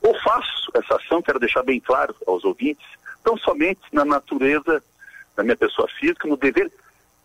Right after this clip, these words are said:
cívico que temos de combater esse tipo de irregularidade com o dinheiro público, com a coisa pública,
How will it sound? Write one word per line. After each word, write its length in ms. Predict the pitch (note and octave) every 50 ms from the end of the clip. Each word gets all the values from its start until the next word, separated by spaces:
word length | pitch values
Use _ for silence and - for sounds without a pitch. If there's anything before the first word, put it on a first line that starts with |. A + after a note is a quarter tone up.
| - - - -
cívico 500 | - C4 C#4 - - - - - - - _ _ _ _
que 140 | - - -
temos 680 | _ - C#3+ D#3+ F3+ E3 C3 F#2+ - - - - - _ _ _ - - _ _ _ _ _
de 240 | - B2+ D3 D#3 D3+ _ _ _
combater 680 | - C#3+ C#3+ C#3 C#3 C3+ A#2 - _ - B2+ C3+ C#3+ C#3+ _ _ _ _ _ _ _ _ _ -
esse 260 | - - - - -
tipo 260 | - - - - - -
de 80 | C3
irregularidade 840 | B2 C#3 C3 B2 C3 C3+ C3 B2+ B2 A2 - A2 A#2 B2+ B2 - - - _ _ _ _ _ _ -
com 160 | - B2 B2+
o 60 | A#2+
dinheiro 300 | A#2+ A#2+ B2 B2+ B2+ -
público, 360 | - - B2+ C#3 C#3 C3+ -
com 80 | - D3+
a 80 | C#3
coisa 240 | - - E3 D#3+ -
pública, 340 | - - - A2 - - -